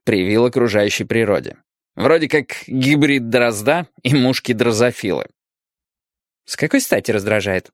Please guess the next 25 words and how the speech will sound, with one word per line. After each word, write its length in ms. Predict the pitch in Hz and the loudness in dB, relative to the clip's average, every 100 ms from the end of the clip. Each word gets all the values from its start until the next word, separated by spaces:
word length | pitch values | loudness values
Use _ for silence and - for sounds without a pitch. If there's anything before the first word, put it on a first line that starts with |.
| _ | _
удивилась 480 | 107 98 92 95 - | -2 0 0 0 -2
Александра. 520 | 95 - 90 82 - - - - - _ | -4 -2 -2 -4 -8 -14 -18 -18 -20 _
"Вполне 440 | - - 339 233 | 0 2 4 2
вписывается 500 | 247 247 240 185 - | 2 -2 2 0 0
в 40 | - | 0
твою 200 | 143 123 | 0 2
концепцию 520 | 131 120 185 - 156 | -2 0 -2 0 -2
шлюзовой 440 | 135 123 120 123 | 2 2 4 2
камеры. 380 | - 98 90 82 _ _ | 0 -4 -4 -8 _ _
Был 260 | - 135 147 | 0 4 4
очень 260 | 151 208 247 | 2 2 -2
справедливый 580 | - 240 226 220 208 | 0 0 2 2 2
мир, 260 | 196 185 - _ | 2 -2 -4 _
будет 440 | 254 262 226 - - | 0 2 0 -2 -2
несправедливый, 800 | 143 135 143 147 202 240 107 90 | -2 0 0 0 2 2 2 -2
или 240 | - 147 | -2 0
точнее, 480 | 135 139 180 151 120 | 0 -2 -2 -2 -2
вне 260 | 110 233 | -2 0
справедливости. 720 | - - 110 95 92 73 - - _ - - - - - | 0 -2 -2 0 -4 -4 -10 -18 _ -20 -14 -14 -16 -4
А 120 | - | -2
посерединке 840 | 139 - 170 180 262 247 240 226 208 _ _ | 0 2 2 2 2 2 0 0 -4 _ _
то, 160 | 170 | 0
что 180 | - - | 0 -2
мы 160 | 123 151 | 0 0
видим. 320 | 123 135 | 0 -2